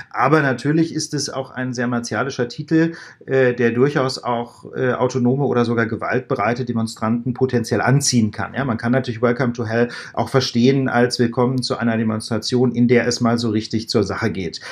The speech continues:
Ähm, das, denke ich, so kann man gar nicht ausblenden, dass, äh, dass dieser Titel im Grunde so zwei verschiedene Deutungsmöglichkeiten zulässt. Bei dieser Demo gab es einen großen sogenannten schwarzen Block, äh, am Anfang der Demo, ähm, der sich teilweise auch vermummt hat.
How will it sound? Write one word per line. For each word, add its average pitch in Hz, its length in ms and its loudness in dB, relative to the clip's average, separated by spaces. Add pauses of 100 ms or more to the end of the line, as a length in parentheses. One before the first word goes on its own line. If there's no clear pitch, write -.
(300)
Ähm, 104 480 2
das, - 380 -2
denke 107 320 -4
ich, - 100 -8
so 113 100 0
kann 117 140 0
man 113 100 4
gar 104 140 0
nicht 104 140 -4
ausblenden, 139 480 0
dass, 120 320 0
äh, 113 180 0
dass 107 160 -2
dieser 107 300 0
Titel 110 340 -4
im 117 80 -2
Grunde 110 220 -2
so 104 140 -2
zwei 110 560 0 (220)
verschiedene 120 400 0
Deutungsmöglichkeiten 113 1000 0
zulässt. 95 320 -4
Bei 120 60 4
dieser 165 200 4
Demo 160 320 4 (300)
gab 135 240 4
es - 240 -2
einen 139 220 2
großen 143 600 0
sogenannten 127 400 2
schwarzen 117 460 -2
Block, 180 400 -2
äh, 165 180 2
am 143 160 2
Anfang 175 380 0
der 147 140 0
Demo, 135 600 0
ähm, 120 360 2
der 117 300 0
sich 120 180 -12
teilweise 120 480 2
auch 107 100 -8
vermummt 131 600 2
hat. 226 300 2